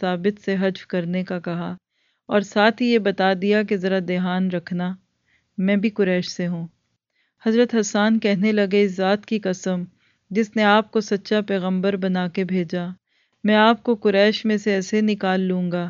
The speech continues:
جیسے آٹے سے بال نکال لیا جاتا ہے۔" یعنی اس حجو کا اثر آپ کے اوپر نہیں پڑے گا۔ حضرت عائشہ فرماتی ہیں کہ آپ نے حسان کے حق میں دعا کی،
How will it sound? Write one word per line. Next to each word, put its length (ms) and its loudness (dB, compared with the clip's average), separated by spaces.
جیسے 360 0
آٹے 420 0
سے 200 0
بال 440 -2
نکال 340 -4
لیا 240 -4
جاتا 360 -8
ہے۔" 60 -10
یعنی 200 2
اس 160 -2
حجو 320 0
کا 140 2
اثر 220 0
آپ 240 -2
کے 60 -2
اوپر 180 -2
نہیں 160 -6
پڑے 320 -4
گا۔ 120 -8
حضرت 240 2
عائشہ 320 4
فرماتی 440 0
ہیں 100 -2
کہ 80 -2
آپ 220 0
نے 200 2
حسان 440 0
کے 120 0
حق 280 -2
میں 140 0
دعا 300 -2
کی، 300 -10